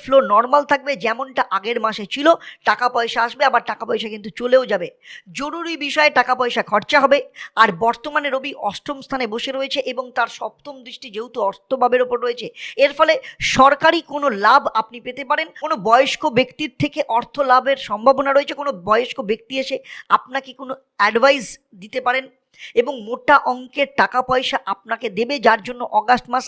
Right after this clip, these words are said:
আপনার কিন্তু যথেষ্ট ভালো যাবে। পারিবারিক দিক থেকে দেখতে গেলে অগাস্ট মাসে পরিবারে কোনো পুজো পাঠ হওয়ার যোগ দেখতে পাওয়া যাচ্ছে। গাড়ির জন্য টাকা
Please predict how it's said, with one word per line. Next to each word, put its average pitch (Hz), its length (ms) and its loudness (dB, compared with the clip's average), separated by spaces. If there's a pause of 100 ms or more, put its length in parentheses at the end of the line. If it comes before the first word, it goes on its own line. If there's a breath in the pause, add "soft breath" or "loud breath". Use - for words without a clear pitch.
(160)
আপনার 214 260 -12
কিন্তু 226 300 -20
যথেষ্ট 202 280 -16 (120)
ভালো 165 200 -20
যাবে। - 140 -20 (600 loud breath)
পারিবারিক 320 480 4
দিক 320 160 -16
থেকে 320 140 -10 (100)
দেখতে 269 220 -6
গেলে 311 180 -2 (180)
অগাস্ট 294 280 2
মাসে 294 240 -2 (120)
পরিবারে 269 360 -4
কোনো 285 200 -16 (140)
পুজো 262 320 -18
পাঠ 277 140 0 (180)
হওয়ার 240 240 2 (220)
যোগ 302 180 0 (160)
দেখতে 226 240 -4
পাওয়া 247 240 4
যাচ্ছে। 269 320 0 (420)
গাড়ির 247 400 2 (680)
জন্য 285 280 -12 (240)
টাকা 233 200 2